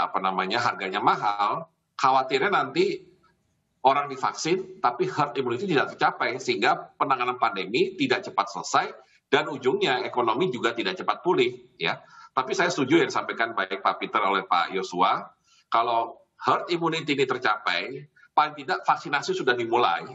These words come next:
ada harapan herd immunity tercapai, maka ekonomi dua ribu dua puluh satu itu akan bergerak jauh lebih baik daripada dua ribu dua puluh. Meskipun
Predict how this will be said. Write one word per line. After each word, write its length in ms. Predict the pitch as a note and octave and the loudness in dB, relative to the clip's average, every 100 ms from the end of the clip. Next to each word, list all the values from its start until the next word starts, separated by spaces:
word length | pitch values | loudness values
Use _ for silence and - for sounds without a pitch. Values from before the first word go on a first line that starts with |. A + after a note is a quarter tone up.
| - | -2
ada 240 | A#2+ A#2+ | 0 2
harapan 480 | A2+ B2 - C#3+ - | 2 2 2 0 -2
herd 180 | A2+ A2+ B2 | -4 -4 -2
immunity 320 | G#2 G#2 - | -2 -4 -4
tercapai, 720 | A2 - A#2+ B2 F2 F2+ - _ _ _ - | -6 0 -2 0 0 -2 -6 _ _ _ 0
maka 480 | A#2 - C#3+ D#3 D#3 - - _ _ | 0 2 2 2 0 -6 -20 _ _
ekonomi 460 | A#2+ A2+ B2+ D#3+ D#3+ | -2 2 2 2 2
dua 160 | A2 | 2
ribu 140 | G2+ G2 | 0 0
dua 180 | G#2 G2+ | 0 0
puluh 140 | G2+ | 0
satu 320 | G#2+ G2+ G#2+ | -2 -2 -2
itu 80 | C#3+ | 2
akan 560 | B2 A2 A2 - G#2+ - _ _ | 2 2 -2 -4 -14 -20 _ _
bergerak 460 | A2 F#2 G#2 A#2+ - | -2 0 0 0 2
jauh 220 | A#2+ C3 | 2 2
lebih 240 | A2+ G2+ F#2+ | -2 -6 0
baik 300 | F2+ E2 - _ | 0 -2 -12 _
daripada 720 | E2+ E2+ F#2 F#2 G2+ G2+ F#2 - | -4 0 0 0 0 0 -2 -2
dua 160 | F#2 | -2
ribu 160 | F#2 F#2 | -2 -2
dua 260 | F2+ E2+ | 0 0
puluh. 380 | - G2 F#2+ - _ _ | 0 0 0 -4 _ _
Meskipun 640 | - - B2+ D#3+ F3 - | -6 -2 0 2 2 -2